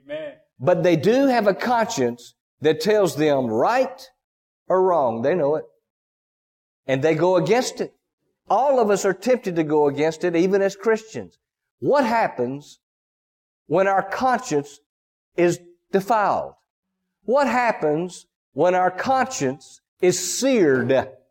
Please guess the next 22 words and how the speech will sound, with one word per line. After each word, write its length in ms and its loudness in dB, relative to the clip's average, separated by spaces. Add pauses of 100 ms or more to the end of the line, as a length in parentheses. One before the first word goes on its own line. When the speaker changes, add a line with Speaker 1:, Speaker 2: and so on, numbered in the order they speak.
(460)
Speaker 2:
What 240 0
happens 680 -2 (240)
when 180 0
our 160 2
conscience 760 -4 (420)
is 140 0
soiled? 840 -2 (480)
It's 240 0
like 340 0
the 120 0
Holy 460 2
Spirit's 760 0
illumining 760 2 (100)
work 520 0 (180)
just 320 -2
can't 380 -2 (500)
get 380 0 (480)
to 320 2
us 160 -6 (160)
to 100 -4
guide 400 -2
us 240 -12